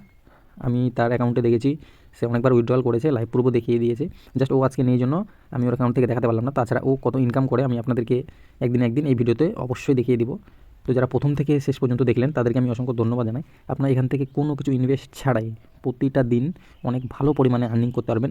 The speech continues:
আমি এটুকু আপনাদেরকে গ্যারান্টি করে বলতে পারছি। এবং বিশেষ করে এখন যেভাবে রিচার্জ চলে আপনারা ভালো করে জানেন, আপনি রিচার্জ ইউজ করে না করেন, আপনার ডেটা প্রতিদিনই কিন্তু অটোমেটিক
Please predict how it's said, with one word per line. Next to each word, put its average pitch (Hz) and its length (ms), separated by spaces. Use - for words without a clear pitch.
আমি 127 180
এটুকু 117 220
আপনাদেরকে 117 340
গ্যারান্টি 113 320
করে 123 160
বলতে 113 200
পারছি। 113 220
এবং 120 120
বিশেষ 131 260
করে 104 140
এখন 139 180
যেভাবে 131 220
রিচার্জ 120 300
চলে 113 180
আপনারা 117 200
ভালো 107 140
করে 113 160
জানেন, 120 180
আপনি 123 180
রিচার্জ 120 220
ইউজ 117 160
করে 123 180
না 113 80
করেন, 123 180
আপনার 117 180
ডেটা 113 200
প্রতিদিনই 117 440
কিন্তু 113 200
অটোমেটিক 123 320